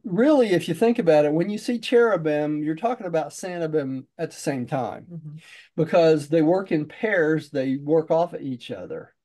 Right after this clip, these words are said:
Speaker 1: okay? So when you say cherubim, you can automatically think Sa-, Sanabim at the same time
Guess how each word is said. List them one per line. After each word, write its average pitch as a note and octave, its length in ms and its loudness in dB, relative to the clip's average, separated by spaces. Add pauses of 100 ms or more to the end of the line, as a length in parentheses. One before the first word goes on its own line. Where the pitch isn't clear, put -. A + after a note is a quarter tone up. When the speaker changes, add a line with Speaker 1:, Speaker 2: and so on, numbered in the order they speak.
(300)
Speaker 1:
okay? C3+ 480 0 (360)
So D3 840 2
when D#3+ 220 0
you E3 120 0
say E3 220 0
cherubim, F3 560 -2
you E3+ 140 -4
can E3 120 -6
automatically D3+ 720 -6
think C3+ 300 -10
Sa-, C#3+ 320 -4
Sanabim D3 680 -2
at B2 100 -14
the - 60 -20
same A#2 300 -12
time A2+ 480 -14